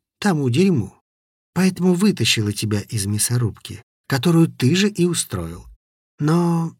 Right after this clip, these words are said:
здесь оставаться нельзя. Кровь,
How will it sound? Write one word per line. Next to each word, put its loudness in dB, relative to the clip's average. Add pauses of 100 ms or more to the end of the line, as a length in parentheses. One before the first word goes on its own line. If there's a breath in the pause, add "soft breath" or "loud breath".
(120)
здесь -2
оставаться -4
нельзя. -4 (520)
Кровь, -2